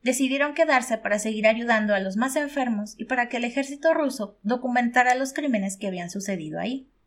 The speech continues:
Meses después, ellas fueron llevadas a Berlín para tomar un avión de regreso a Francia. De las doscientas treinta mujeres del convoy treinta y un mil, solo sobrevivieron cuarenta y nueve.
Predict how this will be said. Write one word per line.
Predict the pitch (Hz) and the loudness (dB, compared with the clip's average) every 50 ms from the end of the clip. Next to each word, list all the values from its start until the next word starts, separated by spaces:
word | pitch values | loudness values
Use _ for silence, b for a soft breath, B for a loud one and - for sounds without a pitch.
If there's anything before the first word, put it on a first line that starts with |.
| _ _ _ _ _ _ _ _ _ _ _ - | _ _ _ _ _ _ _ _ _ _ _ -4
Meses | 233 240 269 262 269 294 269 | -2 0 0 0 0 -2 0
después, | 294 294 294 - - 311 277 269 - - - | 0 -2 0 0 0 0 0 0 -4 -6 -4
ellas | - 269 262 269 269 - | -2 -2 0 -2 -2 -2
fueron | 285 254 254 240 | -2 -2 0 0
llevadas | 226 226 208 208 208 202 208 220 | 0 2 4 4 2 2 0 -2
a | 202 | -4
Berlín | 196 196 196 214 262 294 311 302 | -4 -2 -2 -2 -2 -2 -2 0
para | - 277 254 254 | 0 0 0 0
tomar | - 208 196 196 196 196 | -2 -2 -2 0 -2 -2
un | 196 202 | -2 -4
avión | 202 190 196 180 180 | -4 -4 -4 -4 -4
de | 180 185 | -4 -4
regreso | 196 190 185 185 185 175 170 - - 175 | -4 -6 -6 -6 -6 -8 -8 -8 -12 -12
a | |
Francia. | - - 202 220 220 208 208 202 190 - _ _ _ _ _ _ _ _ _ _ - | -8 -6 -4 -4 -4 -6 -8 -10 -12 -12 _ _ _ _ _ _ _ _ _ _ -6
De | - 196 202 214 | 0 2 4 4
las | 208 202 208 196 190 | 6 6 4 4 2
doscientas | 202 202 - 294 320 349 359 392 381 370 - | -2 -2 0 0 0 0 0 0 -2 -2 -2
treinta | 294 294 294 277 269 311 285 | -2 -2 0 2 2 2 2
mujeres | 277 254 240 247 226 220 220 220 | 2 2 0 0 -2 -4 -4 -4
del | 214 208 208 | -6 -6 -6
convoy | - 202 196 190 196 196 196 190 | -4 -2 0 2 2 2 0 -2
treinta | 190 196 202 196 190 185 | -4 -4 -4 -4 -4 -4
y | 185 | -4
un | 175 175 175 | -4 -4 -4
mil, | 190 208 220 226 247 254 _ _ _ _ _ _ | -2 -2 -2 -2 -4 -6 _ _ _ _ _ _
solo | - - - - 285 294 320 330 | -14 -6 -2 0 2 4 4 2
sobrevivieron | 311 320 294 262 226 226 208 190 196 185 185 196 190 190 202 202 | 2 2 0 0 0 -2 -2 -2 -2 -2 0 2 2 2 2 0
cuarenta | 190 196 196 185 185 175 175 180 165 165 | -2 -2 -2 -2 -2 -4 -6 -6 -6 -6
y | 170 | -6
nueve. | 165 160 156 - - - - _ | -8 -10 -12 -12 -12 -14 -16 _